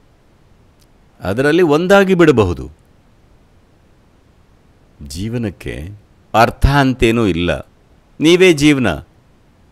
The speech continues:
ಇದೇ ತಾನೇ ಜೀವನ? ಇದೇ ಜೀವ, ಇದೇ ಜೀವನ. ಇದಕ್ಕೇನು ಅರ್ಥ? ಅರ್ಥ ಇಲ್ಲ. ಇದು ಅರ್ಥವನ್ನ ಮೀರಿದ್ದು.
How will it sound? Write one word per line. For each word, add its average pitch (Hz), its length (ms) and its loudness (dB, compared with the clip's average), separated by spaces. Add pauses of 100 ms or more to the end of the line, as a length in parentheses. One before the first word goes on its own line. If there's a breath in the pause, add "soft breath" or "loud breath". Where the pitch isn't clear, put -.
(920)
ಇದೇ 90 280 -2
ತಾನೇ 190 300 0
ಜೀವನ? 190 320 0 (1800)
ಇದೇ 101 280 -2
ಜೀವ, 110 320 -2 (280)
ಇದೇ 131 340 0
ಜೀವನ. 95 380 -2 (1700)
ಇದಕ್ಕೇನು 165 520 2
ಅರ್ಥ? 143 260 2 (440)
ಅರ್ಥ 160 340 0
ಇಲ್ಲ. 139 200 4 (1600)
ಇದು 87 220 -6
ಅರ್ಥವನ್ನ 107 600 -4
ಮೀರಿದ್ದು. 110 600 0